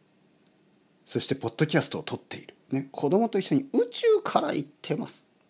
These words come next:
どういうシチュエーションでしょうか？まあ、親というものはね、やっぱり子供のことを第一に考えるものなんですよね、おそらく。<laughs> まあまあまあまあ。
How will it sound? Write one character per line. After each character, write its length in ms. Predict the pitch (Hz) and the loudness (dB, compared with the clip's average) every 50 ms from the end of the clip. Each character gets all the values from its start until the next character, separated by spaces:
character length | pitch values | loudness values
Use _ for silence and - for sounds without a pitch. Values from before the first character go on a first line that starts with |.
| _ _ _ _ _ _ _ _ _ _ _ _ _ _ _ _ _ _ _ _ _ _ _ _ _ _ _ _ _ _ - | _ _ _ _ _ _ _ _ _ _ _ _ _ _ _ _ _ _ _ _ _ _ _ _ _ _ _ _ _ _ -4
ど 120 | 107 117 95 | -2 -2 -2
う 20 | |
い 40 | 76 | -2
う 20 | - | -6
シ 100 | - - | -10 -12
チ 80 | - 82 | -10 -10
ュ 20 | 73 | -10
エ 20 | |
ー 20 | |
シ 120 | - - 78 | -10 -12 -14
ョ 20 | |
ン 40 | 69 | -14
で 100 | 69 - | -16 -18
し 80 | - - | -20 -20
ょ 40 | _ - | _ -20
う 20 | |
か？ 60 | - _ _ _ _ _ _ _ _ _ - - - - | -20 _ _ _ _ _ _ _ _ _ -20 -20 -10 -2
ま 100 | - 139 - | -2 -2 -2
あ、 40 | - - | -2 -4
親 300 | 101 98 101 101 113 135 | -4 -2 0 0 0 0
と 160 | - 214 156 | 2 4 4
い 100 | 110 107 | 6 4
う 100 | 101 101 | 4 2
も 180 | 107 104 107 107 | 2 2 2 0
の 120 | 101 90 | 0 -2
は 80 | 73 67 | -4 -6
ね、 320 | 76 87 98 123 151 - - - _ _ _ _ | -8 -8 -8 -8 -8 -10 -14 -20 _ _ _ _
や 80 | - 120 | -8 -8
っ 60 | - | -2
ぱ 100 | - - | 0 0
り 60 | 110 | -2
子 240 | - - - 135 131 | 0 0 2 4 6
供 220 | 147 165 175 180 185 | 8 8 8 8 8
の 140 | 185 180 | 6 4
こ 120 | 170 185 185 | 2 0 -2
と 160 | - 196 175 | 0 2 2
を 80 | 123 95 | 2 2
第 260 | - 101 113 139 139 | 2 2 2 2 2
一 160 | - - - | 2 0 -4
に 140 | 87 78 - | -8 -10 -8
考 260 | - - - - 113 107 110 117 120 139 135 | -10 -8 -4 -4 -2 0 0 0 2 2 2
え 120 | 120 92 | 2 2
る 260 | 87 80 80 78 76 - - _ _ _ _ _ _ _ _ _ _ _ _ _ _ _ _ _ _ _ _ | 0 -4 -6 -8 -10 -14 -20 _ _ _ _ _ _ _ _ _ _ _ _ _ _ _ _ _ _ _ _
も 180 | 117 117 120 120 | 0 2 6 8
の 140 | 131 143 143 | 10 10 10
な 140 | 117 92 | 8 6
ん 100 | 82 78 | 2 -4
で 80 | 73 73 | -8 -10
す 160 | - - - | -10 -10 -8
よ 80 | 78 82 | -6 -2
ね、 400 | 95 110 101 80 73 71 - - - | -2 0 0 -2 -4 -8 -12 -10 -10
お 100 | 101 - | -8 -4
そ 140 | - 104 | -4 -4
ら 80 | 85 - | -4 -4
く。 300 | - - - - 120 104 - - | -6 -8 -6 -6 -6 -6 -6 -8
<laughs> 40 | - | -6
ま 220 | - - 120 98 | -4 -2 -2 -2
あ 20 | 87 | -2
ま 200 | 82 82 80 78 | -6 -8 -10 -10
あ 40 | |
ま 140 | 73 - 80 | -12 -12 -14
あ 20 | - | -16
ま 180 | 90 92 107 - | -18 -20 -20 -18
あ。 60 | 139 | -16